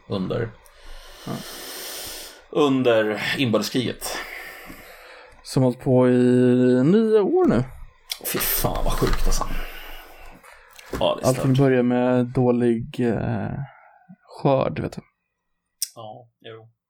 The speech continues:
Speaker 2: Var det en man som började protestera på gatan för att han inte fick tillräckligt med pengar på sin skörd för att,
Speaker 1: Men det var ju,
Speaker 2: eh,
Speaker 1: det, visst var inte det i Syrien? Då pratar du ju om
Speaker 2: Nej, nej, det var i Syrien.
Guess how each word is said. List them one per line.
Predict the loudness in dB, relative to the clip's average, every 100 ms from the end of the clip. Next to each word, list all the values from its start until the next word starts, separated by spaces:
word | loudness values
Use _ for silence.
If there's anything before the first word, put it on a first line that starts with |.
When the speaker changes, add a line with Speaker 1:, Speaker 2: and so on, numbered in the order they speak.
| -20 -12
Speaker 2:
Var | -6 -2
det | 0
en | 0
man | -2 -4
som | -6
började | -4 -4
protestera | -6 -10 -4 -4 -2
på | -2
gatan | -4 -4 -8
för | -10
att | -8
han | -6
inte | -8 -8
fick | -6
tillräckligt | -2 -2 -2
med | -2
pengar | -2 -4 -8 _ -20 -20 -20 -20 -20 _ -8
på | -6
sin | -4
skörd | 0 0 0
för | -6
att, | -8 -10 -20 -20 _ -10
Speaker 1:
Men | -4
det | -2 0
var | 2
ju, | 2 2 0
Speaker 2:
eh, | 0
Speaker 1:
det, | -2
visst | -2 -2
var | -2
inte | 0
det | -2 -2
i | -2 -2
Syrien? | 0 0 0 -4 -4
Då | -2
pratar | -2 -2 -4
du | -6
ju |
om | -6 -6 -10 -14 _ 0
Speaker 2:
Nej, | 2
nej, | 2 0
det | 0
var | -2
i | -2
Syrien. | -2 -4 -4